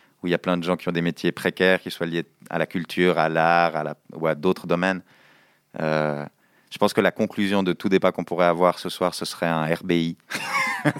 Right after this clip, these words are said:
Speaker 2: C'est clair, c'est
Speaker 1: Parce
Speaker 2: clair,
Speaker 1: que oui,
Speaker 2: ouais.
Speaker 1: je pense que là, on est face à, à plein de problèmes, mais si on parle de ce qui se passe avec le covid et de, bah, tous les commerces ou autres qui sont maintenant dans la merde, bah,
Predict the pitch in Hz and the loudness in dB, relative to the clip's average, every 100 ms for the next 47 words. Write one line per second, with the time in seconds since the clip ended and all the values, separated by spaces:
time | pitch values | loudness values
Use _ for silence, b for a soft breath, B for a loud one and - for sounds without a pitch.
0 | 135 - 147 - - 120 113 107 - - | -2 0 0 -2 -4 0 2 0 -2 -6
1 | - 104 107 95 92 113 107 - 107 - | -2 0 2 4 6 4 4 2 2 2
2 | 107 92 92 85 92 95 90 - 90 - | 0 2 4 4 2 2 2 2 0 2
3 | 73 73 - 95 - 95 90 92 92 82 | 0 0 0 -2 0 0 2 0 0 -2
4 | 73 - b b b b - - 90 92 | -2 -6 b b b b -12 -2 2 4
5 | 92 85 82 - - - 87 87 - 82 | 2 2 -2 -4 -4 -2 0 -2 -6 -4
6 | 87 80 90 80 78 73 69 b b b | -2 -2 -2 -2 -2 -2 -4 b b b
7 | b - 78 - 90 85 80 76 71 85 | b -4 -4 -2 0 2 2 0 0 2
8 | 87 85 - 82 85 87 - - 82 82 | 2 0 -2 -4 -2 -2 -4 -10 -6 -4
9 | 85 85 82 82 87 85 78 73 71 | 0 0 2 2 0 -2 -6 -10 -10